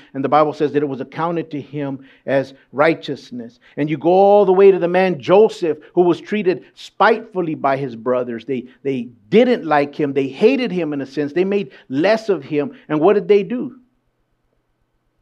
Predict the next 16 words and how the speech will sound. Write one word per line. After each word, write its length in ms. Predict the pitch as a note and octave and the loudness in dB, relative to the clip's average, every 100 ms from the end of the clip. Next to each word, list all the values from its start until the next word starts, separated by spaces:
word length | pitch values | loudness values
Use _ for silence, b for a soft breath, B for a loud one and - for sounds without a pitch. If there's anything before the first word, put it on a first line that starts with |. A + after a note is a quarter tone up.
| _ _ _ _ _ | _ _ _ _ _
They 80 | G#2+ | -20
ganged 340 | G#2+ D3+ D#3 D#3+ | -8 -6 -2 -2
up 200 | G3 D3+ | -2 -4
on 180 | B2+ | -6
him. 140 | G#2 - _ _ _ | -10 -18 _ _ _
They 100 | - | -20
threw 260 | - D#3+ F3 | -12 -2 0
him 100 | F3+ | 0
in 80 | D#3 | -4
a 60 | |
pit. 440 | D3 - G#3 - _ _ _ _ _ _ _ _ b b | -8 -4 -4 -4 _ _ _ _ _ _ _ _ b b
They 120 | D#3 | -2
considered 460 | E3 E3+ - G3 F#3+ | 2 0 2 2 2
him 160 | F#3+ F3+ | 0 -4
as 140 | B2+ | -8
dead, 480 | A#2 D#3+ G#3 D#3 | -2 0 0 -4